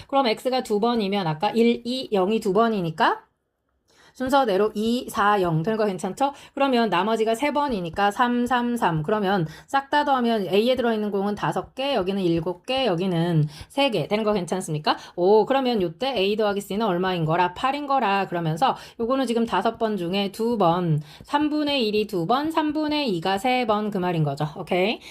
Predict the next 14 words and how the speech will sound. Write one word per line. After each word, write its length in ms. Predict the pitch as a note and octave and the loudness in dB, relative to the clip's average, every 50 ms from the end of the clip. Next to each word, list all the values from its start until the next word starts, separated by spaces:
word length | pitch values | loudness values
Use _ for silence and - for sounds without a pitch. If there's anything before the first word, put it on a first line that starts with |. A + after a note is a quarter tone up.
| - - | -18 -10
자, 80 | - G3+ | -8 -4
그 80 | G#3 | 0
다음 200 | A#3 B3 A3 F3+ | 2 2 2 0
X가 500 | F3 F#3+ F#3 - - C4 C4+ C4 A#3 A#3+ | -2 -4 -6 -8 -10 -6 -2 0 0 2
몇 240 | - E3+ D#3 D#3 - | 2 0 -4 -4 -2
번? 180 | - A3 A3+ A#3 | -2 0 0 0
사, 340 | A#3 - F#3 F#3 F3+ E3 D#3+ | 0 0 0 0 0 0 0
네 180 | D#3 D#3+ D#3+ | 0 0 2
번 200 | D3+ A#3 D4 F4 | 2 0 0 0
나올 320 | D#4+ B3+ G3 E3+ D#3+ D#3 D#3 | 0 2 2 2 2 0 0
때 180 | G3+ G3+ G#3 | 0 0 0
그 100 | G3 G3 | 0 0
말인 200 | E3+ D#3 D#3 D#3 | -2 -2 0 0
거죠. 280 | D3+ D#3 D#3+ G3 F3 | -2 0 0 0 -2